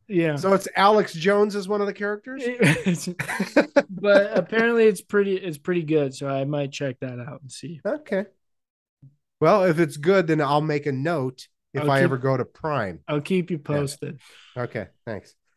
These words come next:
Speaker 2: Brittany Griner was, was the one that I had, uh, as well. So we can move on to baseball 'cause you said, uh,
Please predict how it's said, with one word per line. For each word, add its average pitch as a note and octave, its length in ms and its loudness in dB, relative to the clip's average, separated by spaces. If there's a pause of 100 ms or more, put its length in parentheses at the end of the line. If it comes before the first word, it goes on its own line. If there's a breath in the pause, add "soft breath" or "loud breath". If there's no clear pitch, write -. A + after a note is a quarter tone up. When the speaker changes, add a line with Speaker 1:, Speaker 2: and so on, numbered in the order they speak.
(300)
Speaker 2:
Brittany G#3+ 300 2
Griner G3 400 4
was, D#3 280 0 (220)
was D3+ 280 0
the D3+ 100 0
one D3+ 200 2
that D3 120 0
I C3+ 140 0
had, C#3 480 -2 (180)
uh, B2 280 0
as B2 240 -8
well. C#3 260 -2
So D3 140 -8
we D3 140 0
can D3+ 160 -4
move D#3 200 -2
on D3+ 120 0
to B2+ 60 -4
baseball C3+ 540 -6 (680 soft breath)
'cause D#3+ 200 -4
you F3 100 -2
said, D#3+ 400 -2
uh, C3 480 2